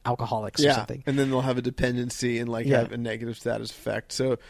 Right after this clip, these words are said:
Speaker 2: there's a lot that goes into the psychology, you know,
Speaker 1: Yeah.
Speaker 2: kind of behind the scenes in this game, which is really cool.
Speaker 1: What
Speaker 2: Like,
Speaker 1: I kinda gathered was just about, like, every single thing in the game had, like, both positive and negative consequences.
Speaker 2: Mm-hmm.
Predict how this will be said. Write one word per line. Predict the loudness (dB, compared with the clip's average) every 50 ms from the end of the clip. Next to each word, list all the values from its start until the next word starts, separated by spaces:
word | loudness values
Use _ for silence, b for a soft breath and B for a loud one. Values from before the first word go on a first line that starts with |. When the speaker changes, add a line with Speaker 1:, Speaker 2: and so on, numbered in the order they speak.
| B B B B B B
Speaker 2:
there's | -2 2 2
a | 4
lot | 4 6 4 4 2
that | 0 -2
goes | 0 0 0 0 -2
into | -2 -4 -4
the | -6 -6 -6 -4
psychology, | -2 -2 -2 -2 -2 -2 -2 0 0 0 0 0 -2 -2 -2 -4 -6 -8 -8 -6
you | -2 0
know, | 0 2
Speaker 1:
Yeah. | 0 0
Speaker 2:
kind | 0 0 0 0
of | 0
behind | -2 -4 -2 -2 -2 -2 -4
the | -4
scenes | -4 -4 -6 -6 -6
in | -8 -10
this | -10 -10
game, | -8 -8 -8 -8
which | -8 -8 -8
is | -8 -8 -6
really | -2 0 0 0 0 -2
cool. | -4 -2 -2 0 2 0 0 2
Speaker 1:
What | 4 4 6 6
Speaker 2:
Like, | 4 2
Speaker 1:
I | 2
kinda | 2 2 2
gathered | 4 4 2 4 2 2 0
was | 0 0 0
just | -2 -2 -2 -2
about, | 0 2 2 2
like, | 2 -2 -2 -4 -12 _ -6 -4
every | -2 0 0 -2 -2
single | -2 -4 -4 -2 -2 -2 -2
thing | -2 -4 -4 -2 -4
in | -4 -6
the | -6
game | -4 -4 -4 -4 -4 -4 -6 -8
had, | -8 -8 -8 -6 -6 -4
like, | -6 -6 -6 -6 -4
both | -2 -2 -2 -4 -6
positive | -4 -2 -2 -2 -2 -2 -4 -4 -4 -4
and | -4
negative | -4 -2 -2 -2 -4 -6
consequences. | -8 -10 -10 -8 -8 -10 -10 -10 -10 -10 -8 -10 -10 -10 -8 -6
Speaker 2:
Mm-hmm. | -6 -6 -6 -6 -8 -8